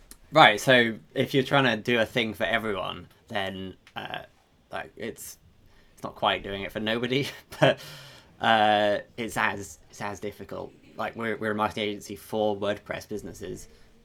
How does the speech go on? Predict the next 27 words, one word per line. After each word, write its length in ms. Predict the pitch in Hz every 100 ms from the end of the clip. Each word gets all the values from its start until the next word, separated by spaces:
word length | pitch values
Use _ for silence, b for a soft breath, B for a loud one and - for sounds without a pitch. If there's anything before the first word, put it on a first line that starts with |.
| -
Um, 640 | 104 101 101 101 101 90 - _ _
if 160 | 107 -
we 120 | 104
were, 200 | 104 101 -
like, 300 | 92 - -
general 400 | 101 104 95 101
digital 360 | 95 - 110
marketing 400 | 104 101 101 -
agency, 600 | 110 107 101 - 107 104 - b b b b
and 160 | 104 104
I 180 | 104 104
was 140 | 104
working 420 | 107 104 110 104
with, 280 | 104 104 - -
like, 340 | 107 98 - _ _ _ _ _ _ - _ - - - - -
the 80 | -
bookshop 560 | - 104 - - 95 -
down 260 | 104 101
the 120 | 104 107
road, 400 | 113 110 117 98 b b b b b -
uh, 600 | 113 110 110 110 110 104 -
on 420 | 117 110 107 107 _ _ _ -
whatever 400 | 113 117 110 117
it 140 | 113
was 180 | 113 110
they 140 | 120
needed, 340 | 123 131 131